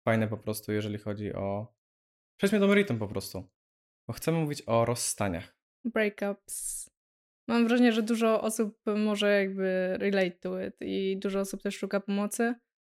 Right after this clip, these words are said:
Speaker 2: Obydwoje mamy jakieś doświadczenia, jeżeli o to chodzi.
Speaker 1: Poniekąd bardzo podobne też.
Speaker 2: Tak myślisz?
Speaker 1: Nie, no, no chodzi mi o samo to, że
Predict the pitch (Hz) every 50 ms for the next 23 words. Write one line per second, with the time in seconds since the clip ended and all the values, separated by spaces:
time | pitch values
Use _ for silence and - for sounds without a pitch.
0 | - - 202 208 220 214 226 240 233 226 220 220 220 214 208 - 220 196 196 202
1 | - 208 202 - - 202 202 220 233 254 269 269 269 277 277 262 262 269 269 269
2 | 277 277 285 269 254 262 285 302 320 339 _ _ _ _ _ _ _ _ _ _
3 | _ _ - - 139 147 143 156 147 123 117 113 117 110 - 117 110 117 110 117
4 | 117 117 143 143 151 143 - - - _ _ _ _ _ _ _ _ _ _ _
5 | _ _ _ _ _ _ _ _ _ _ _ _ _ _ _ _ _ - - 247
6 | 247 269 277 320 294 - 359 440 508 523 - - - - 143 165 214 247 175 131
7 | 123 - - 131 139 131 - 175 165 165 175 170 170 165 170 175 170 170 165 170
8 | - 170 170 160 147 160 165 165 165 165 165 - -